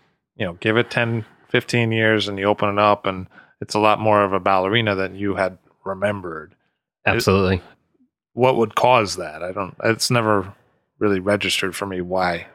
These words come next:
Speaker 1: that might be.
Speaker 2: They have a powerful style. Their winemaking emphasizes, uh, a fair amount of strength in the final wine, like, due to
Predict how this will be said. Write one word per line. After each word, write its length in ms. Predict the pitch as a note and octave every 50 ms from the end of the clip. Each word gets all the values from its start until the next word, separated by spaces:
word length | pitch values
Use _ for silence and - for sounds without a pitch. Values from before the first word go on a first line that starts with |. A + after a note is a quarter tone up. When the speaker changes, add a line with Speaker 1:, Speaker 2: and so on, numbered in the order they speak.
| _ _ -
Speaker 1:
that 120 | F2 D#2+
might 180 | E2 D#2+ D#2 -
be. 280 | E2 E2 D2+ - - _ _ _ _ _ _ _ _ _ _ _ _ _ _ _ _ _ _ _ _ _ _ _ -
Speaker 2:
They 160 | A#2+ B2 A#2
have 200 | G#2 C3+ C3+ A2
a 60 | G2
powerful 580 | - - - - G#2 A2 G#2+ G#2 - - G#2+ F#2
style. 640 | - - - G2+ F#2+ F#2 F#2 F#2 F2+ F2 F2 F2 - _ _ _ _ _ _ _ _ _ _ _ _ _ _ _
Their 120 | - A#2+ A2+
winemaking 960 | G#2+ A2 B2 B2 B2+ B2 B2 A#2 A2 G#2+ G#2 - G#2+ G2+ G2 G2 F#2 F#2+ - _ _ _ _ _ _ _ _ _ -
emphasizes, 720 | G#2+ G2+ F2+ G2+ - - G2 F#2 F2+ E2 F2+ F2 E2 D#2+
uh, 300 | F#2 F2+ F2 E2 - - - _ _ _ _ _ _ _ _ _ _ _ _ _ -
a 60 | G#2+
fair 180 | - - - G2+
amount 180 | F#2 F#2 F2+ F2
of 80 | -
strength 640 | - - - - - G2+ G#2 F#2+ G2 F#2+ - - - - -
in 120 | G2 G2+
the 60 | F#2+
final 300 | - - G#2 G2+ F#2+ F#2
wine, 380 | F#2 F#2+ G2 G2 G2+ G#2 G2+ G2 - _ _ _ _ _ _ _ -
like, 260 | F2 F2 - - F#2
due 300 | F#2 F#2+ F#2 F#2 F#2 F2+
to 360 | E2+ - F#2 F2+ F2 E2+ -